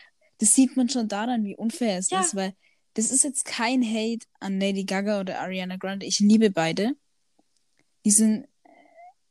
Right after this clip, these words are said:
Speaker 1: ja,
Speaker 2: Na, okay, ich
Speaker 1: die
Speaker 2: mag
Speaker 1: sind
Speaker 2: eher
Speaker 1: tolle
Speaker 2: Ariana
Speaker 1: Sänger
Speaker 2: Grande,
Speaker 1: und
Speaker 2: aber
Speaker 1: so.
Speaker 2: ja. <laughs>
Speaker 1: Aber ich find halt
Speaker 2: Ja.
Speaker 1: den Fakt unfair, dass Dynamite so viel mehr Rekorde gebrochen hat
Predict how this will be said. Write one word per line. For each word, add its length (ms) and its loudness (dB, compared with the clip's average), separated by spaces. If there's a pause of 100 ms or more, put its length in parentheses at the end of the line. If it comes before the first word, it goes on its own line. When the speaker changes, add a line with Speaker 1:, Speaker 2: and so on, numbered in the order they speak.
(260)
Speaker 1:
ja, 200 2 (300)
Speaker 2:
Na, 180 6
okay, 160 2
ich 140 0
Speaker 1:
die 60 8
Speaker 2:
mag 100 8
Speaker 1:
sind 60 6
Speaker 2:
eher 280 2 (100)
Speaker 1:
tolle 280 2
Speaker 2:
Ariana 20 2
Speaker 1:
Sänger 400 0
Speaker 2:
Grande, 20 -10
Speaker 1:
und 80 -6
Speaker 2:
aber 100 2
Speaker 1:
so. 0 -
Speaker 2:
ja. 380 4
<laughs> 560 2 (580)
Speaker 1:
Aber 600 -2 (380)
ich 160 -8
find 280 0
halt 180 2
Speaker 2:
Ja. 0 -
Speaker 1:
den 120 -4
Fakt 420 -6
unfair, 580 -4 (220)
dass 220 0
Dynamite 420 2
so 160 0
viel 160 2
mehr 180 6
Rekorde 400 0
gebrochen 420 0
hat 160 -6